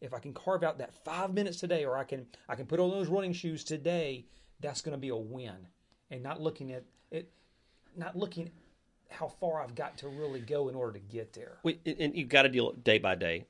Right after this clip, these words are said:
Speaker 2: So, it, absolutely. And so if somebody's trying to set up a new habit that involves time, like, oh, like, I wanna read more, I, I need to read more, or I, I've gotta spend time exercising. If it's in the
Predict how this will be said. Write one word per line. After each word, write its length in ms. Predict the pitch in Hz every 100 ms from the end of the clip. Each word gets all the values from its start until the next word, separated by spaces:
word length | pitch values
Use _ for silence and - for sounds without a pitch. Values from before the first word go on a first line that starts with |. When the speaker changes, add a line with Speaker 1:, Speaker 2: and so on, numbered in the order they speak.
| -
Speaker 2:
So, 140 | - - - -
it, 120 | - _ -
absolutely. 540 | 120 - 117 113 117
And 100 | 104
so 160 | - 123
if 180 | 117 -
somebody's 260 | 180 196
trying 160 | 175 147
to 40 |
set 160 | - 139
up 80 | -
a 60 |
new 180 | 113 123
habit 460 | 123 123 120 110 -
that 140 | 107 104
involves 600 | 101 104 117 117 - - -
time, 440 | - 127 98 104 -
like, 160 | - -
oh, 120 | - -
like, 120 | -
I 40 | 139
wanna 160 | 131
read 240 | 123 127 104
more, 280 | 82 82 - -
I, 140 | 104 -
I 60 | 104
need 180 | 135 143
to 60 |
read 220 | 123 131
more, 300 | 98 78 73 - - - -
or 360 | - 95 85 85 _ _ -
I, 100 | 98 107
I've 120 | 113
gotta 180 | 127 127
spend 300 | - 127 113
time 240 | 113 113
exercising. 640 | 113 - - 98 95 90 90 - - - - - _ _ _ - _ - -
If 180 | 139 123
it's 200 | 175 175
in 320 | - 180 175
the 520 | 143 135 123 113 104